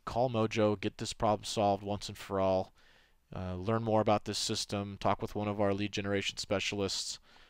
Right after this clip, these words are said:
You know, procrastination is a hell of a drug. I mean, we don't wanna see you,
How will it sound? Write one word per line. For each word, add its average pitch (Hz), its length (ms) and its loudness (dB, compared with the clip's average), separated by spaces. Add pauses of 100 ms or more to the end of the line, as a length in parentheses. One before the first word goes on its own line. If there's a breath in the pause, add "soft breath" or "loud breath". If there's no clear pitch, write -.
(140)
You 107 60 -8
know, 110 120 -2
procrastination 127 760 -2
is 107 100 -4
a 104 60 2
hell 120 140 4
of 110 60 0
a 110 40 -6
drug. 113 340 4
I 92 40 -4
mean, 92 140 -8
we 104 80 -4
don't 113 160 -2
wanna 113 140 -6
see 117 200 -4
you, 107 240 -6